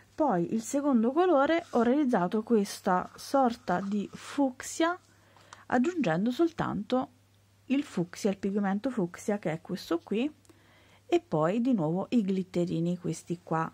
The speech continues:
bianchi, e ho realizzato appunto questo secondo colore ed eccolo qua. Adesso pensavo di andare prima a versare all'interno di tutti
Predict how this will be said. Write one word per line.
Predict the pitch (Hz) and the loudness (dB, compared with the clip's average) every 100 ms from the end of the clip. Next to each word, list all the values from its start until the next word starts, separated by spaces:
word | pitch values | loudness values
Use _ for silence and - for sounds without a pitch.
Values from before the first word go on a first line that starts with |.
| _ | _
bianchi, | 170 165 107 - 170 180 196 - - - - - _ - | -8 -6 -6 -8 -6 -6 -6 -10 -20 -20 -20 -20 _ -2
e | 262 240 | 0 2
ho | |
realizzato | 269 349 302 165 151 220 | 0 0 -2 -2 0 -2
appunto | - 151 165 185 | -2 -2 -2 -2
questo | 175 175 190 | -2 -2 -2
secondo | 240 139 147 160 - - | -2 -2 -2 -2 -4 -8
colore | - 160 139 - 170 202 - _ _ _ _ _ _ - - | -6 -4 -2 -4 -4 -6 -12 _ _ _ _ _ _ -20 -6
ed | 214 | -4
eccolo | 170 165 156 | -2 -4 -6
qua. | - 147 - - - - - - - | -6 -8 -10 -18 -20 -20 -20 -18 -4
Adesso | 381 247 160 - 277 302 302 | 0 0 -2 -4 -2 -2 -2
pensavo | 320 320 - 175 175 214 | -2 0 0 -2 0 -2
di | 214 220 170 - - - - - - | -2 -2 -4 -6 -14 -18 -20 -14 0
andare | 240 233 165 160 170 | 4 4 4 0 -2
prima | 175 330 427 415 | -2 -2 -2 -2
a | 269 | 0
versare | 196 185 - 180 202 240 285 302 - - | -2 -4 -2 0 2 2 0 -2 -8 -10
all'interno | 180 180 190 196 214 190 175 175 170 170 208 220 | -4 -2 -2 -2 2 2 2 0 0 -2 -6 -12
di | 226 - - 175 196 | -14 -10 -8 -4 -4
tutti | 196 311 311 - 196 175 | 0 -2 -2 -4 -4 -4